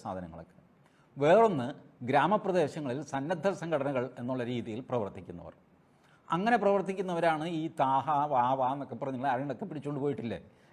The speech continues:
ഇവരൊക്കെ ഈ ഗ്രാമപ്രദേശങ്ങളിൽ അല്ലെങ്കിൽ നഗരങ്ങളുടെ പ്രാന്തപ്രദേശങ്ങളിൽ പ്രവർത്തിച്ച് ജനമനസ്സിൽ സ്ഥാനം നേടുക, ഇതാണ് ഇവരുടെ ദൗത്യം. അവരുടെ കയ്യിൽ ലഘുലേഖ, അതുകൊണ്ടാണ് ഇവരെയൊക്കെ റെയ്ഡ് ചെയ്ത് കഴിഞ്ഞപ്പോൾ തോക്കൊന്നും കിട്ടിയില്ലല്ലോ.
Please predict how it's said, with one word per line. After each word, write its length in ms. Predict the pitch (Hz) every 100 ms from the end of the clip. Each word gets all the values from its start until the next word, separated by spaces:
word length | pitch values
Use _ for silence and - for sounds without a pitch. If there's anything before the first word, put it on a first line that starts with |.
| -
ഇവരൊക്കെ 520 | 202 208 190 - 175 98 - - - _ 147
ഈ 40 | 175
ഗ്രാമപ്രദേശങ്ങളിൽ 920 | 156 165 180 185 160 131 156 131 120 170 135
അല്ലെങ്കിൽ 320 | 151 160 160 165 170
നഗരങ്ങളുടെ 560 | 143 165 160 175 147 170
പ്രാന്തപ്രദേശങ്ങളിൽ 960 | 147 139 180 180 147 123 113 131 107 107 - - _ _
പ്രവർത്തിച്ച് 640 | 139 147 180 - 151 - 120 151 - - 127
ജനമനസ്സിൽ 580 | 143 151 180 135 127 170 170
സ്ഥാനം 340 | 170 147 131 120
നേടുക, 260 | 101 95 85 - 147
ഇതാണ് 280 | 165 135 151 -
ഇവരുടെ 240 | 160 185 170
ദൗത്യം. 340 | 139 95 95 95 _ - _ 175
അവരുടെ 200 | 202 233
കയ്യിൽ 200 | 202 185 196 190
ലഘുലേഖ, 360 | 165 185 160 175 - - 156
അതുകൊണ്ടാണ് 360 | 196 208 208 220
ഇവരെയൊക്കെ 320 | 202 208 214 202
റെയ്ഡ് 180 | 196 214
ചെയ്ത് 140 | 196 208
കഴിഞ്ഞപ്പോൾ 300 | 202 208 202
തോക്കൊന്നും 340 | 196 190 214 214
കിട്ടിയില്ലല്ലോ. 480 | 196 190 156 117